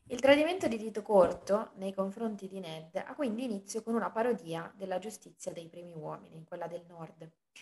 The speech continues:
Peter Baelish guarda Ned negli occhi e mette la sentenza, ma non ha alcun interesse a sentire le sue ultime parole. E invece di sfoderare la spada, aspetterà il prossimo capitolo per eseguire la sentenza con l'inganno,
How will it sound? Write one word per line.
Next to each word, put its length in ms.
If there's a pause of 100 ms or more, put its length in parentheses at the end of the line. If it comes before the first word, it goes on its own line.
(420)
Peter 260
Baelish 460
guarda 300
Ned 220
negli 280
occhi 380
e 120
mette 300
la 100
sentenza, 840
ma 100
non 140
ha 100
alcun 260
interesse 580
a 20
sentire 380
le 100
sue 140
ultime 360
parole. 460 (440)
E 80
invece 300
di 80
sfoderare 540
la 120
spada, 600
aspetterà 480
il 120
prossimo 340
capitolo 600 (200)
per 120
eseguire 420
la 100
sentenza 500
con 120
l'inganno, 760